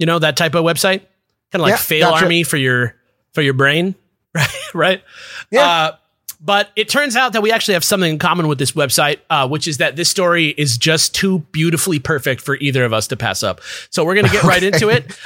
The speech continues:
Speaker 1: I love this story because not only is it extremely, like, nasty and not safe for work, uh, but it just gets better with, like, literally every single detail that comes out of it. So you guys are
Speaker 2: Wonderful.
Speaker 1: gonna help me with this one.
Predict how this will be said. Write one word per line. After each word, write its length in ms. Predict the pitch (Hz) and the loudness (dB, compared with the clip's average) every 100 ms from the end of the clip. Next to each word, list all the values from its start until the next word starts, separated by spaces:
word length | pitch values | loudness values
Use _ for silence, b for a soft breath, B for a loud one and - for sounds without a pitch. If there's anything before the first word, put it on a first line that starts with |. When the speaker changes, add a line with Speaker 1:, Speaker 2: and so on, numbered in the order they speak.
| B 185 | B -2
Speaker 1:
I 100 | 220 | 0
love 240 | 220 233 | 0 -2
this 140 | 240 | -2
story 420 | - 226 214 226 240 | 0 2 2 2 0
because 500 | 180 196 208 196 151 | -2 0 0 0 0
not 220 | 175 202 | -2 0
only 380 | 202 208 208 175 | 0 2 2 2
is 160 | 165 | 0
it 120 | 170 | 0
extremely, 600 | 160 - - 170 180 185 | 0 0 0 0 2 2
like, 280 | 180 131 - - | 2 0 -2 -6
nasty 720 | 120 123 151 - 196 196 208 | -2 0 0 0 0 0 0
and 160 | 151 | 0
not 200 | 147 151 | 0 0
safe 240 | - 165 156 | 0 0 0
for 140 | 151 | 0
work, 340 | 131 143 - - B B B | 0 -2 -4 -16 B B B
uh, 160 | 165 160 160 | -2 0 0
but 120 | 170 | 0
it 100 | 170 | 0
just 260 | 143 196 | 0 0
gets 180 | - 180 | -2 -2
better 240 | 151 151 170 | 0 2 2
with, 160 | 156 | 2
like, 160 | 147 127 | 0 0
literally 760 | 131 143 151 151 151 143 160 - | 0 2 2 2 0 0 -2 -2
every 240 | 135 139 | -2 -2
single 240 | 143 127 | -2 -2
detail 560 | 110 120 113 120 117 123 _ _ _ _ | -2 -4 -2 -2 -2 -4 _ _ _ _
that 300 | - 117 - _ _ | -2 -2 -2 _ _
comes 240 | - 127 | -4 -2
out 200 | 113 123 | 0 0
of 60 | 151 | 2
it. 220 | 175 - - | 0 -2 -6
So 440 | - 127 120 117 - | 0 2 2 0 0
you 60 | 101 | 2
guys 200 | 160 160 | 4 2
are 20 | |
Speaker 2:
Wonderful. 20 | |
Speaker 1:
gonna 140 | 151 131 | 2 2
help 140 | 135 | 0
me 120 | 120 | 0
with 120 | 117 107 | -2 -4
this 180 | 107 | -6
one. 280 | 120 110 107 | -4 -4 -6